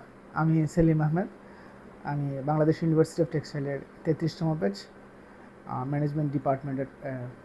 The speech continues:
ফার্স্ট ব্যাচ। আমি আমার, আহ, ক্যারিয়ার শুরু করি, আহ, দুহাজার বারো সালে, আহ, ভিএলএ টেক্সের সাথে, আহ, একজন মার্চেন্ডাইজার হিসেবে। আহ,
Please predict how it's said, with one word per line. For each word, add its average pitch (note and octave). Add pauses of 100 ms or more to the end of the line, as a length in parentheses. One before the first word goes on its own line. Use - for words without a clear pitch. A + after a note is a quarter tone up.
(120)
ফার্স্ট B2
ব্যাচ। - (880)
আমি D#3+ (360)
আমার, C#3+ (140)
আহ, C3
ক্যারিয়ার D#3+
শুরু D3
করি, C#3+
আহ, C3+
দুহাজার C#3
বারো B2+
সালে, D#3+ (600)
আহ, B2
ভিএলএ D3+
টেক্সের C#3
সাথে, C#3+ (960)
আহ, C3+
একজন -
মার্চেন্ডাইজার C3+
হিসেবে। G#2+
আহ, -